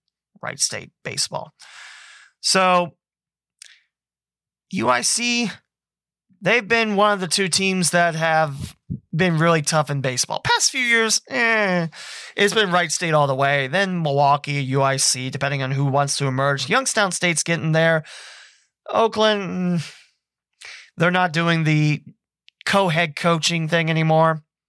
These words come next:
It's just one guy leading the pack. Northern Kentucky, man, I love that they hired Steve Dinneman, former head coach at Saint Clair Community College. He's now an assistant coach with the Norse.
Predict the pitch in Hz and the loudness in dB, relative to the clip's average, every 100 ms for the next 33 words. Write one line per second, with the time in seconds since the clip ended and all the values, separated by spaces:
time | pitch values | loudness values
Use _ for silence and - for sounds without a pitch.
0 | _ - - 135 135 131 147 151 147 139 | _ -8 -4 -4 -2 0 0 0 0 -2
1 | 147 143 139 143 143 147 - - - - | -4 -2 -2 0 -2 -2 -10 -20 -20 -20
2 | - _ _ _ 170 190 196 185 156 196 | -20 _ _ _ 0 0 0 -2 0 0
3 | 196 202 196 185 _ - - - - _ | -2 -6 -6 -8 _ -20 -20 -20 -20 _
4 | _ _ _ _ - 139 143 170 170 160 | _ _ _ _ -4 -2 0 2 2 2
5 | 151 147 143 143 135 131 - 143 143 139 | 2 0 0 0 -2 -6 -6 -2 0 0
6 | 139 135 - _ _ _ - - - 170 | -2 -4 -8 _ _ _ -20 -16 0 2
7 | 160 156 151 - 156 143 139 - 151 135 | 4 2 0 -2 -2 -2 -2 -2 -2 -2
8 | 147 139 143 147 139 135 147 143 139 - | -2 -2 0 0 0 0 2 2 0 -2
9 | - - 139 131 143 143 135 - 147 143 | -6 -6 -4 -2 0 0 0 0 -2 -4
10 | 135 147 143 151 143 143 147 143 | -2 -2 -2 -2 0 2 2 0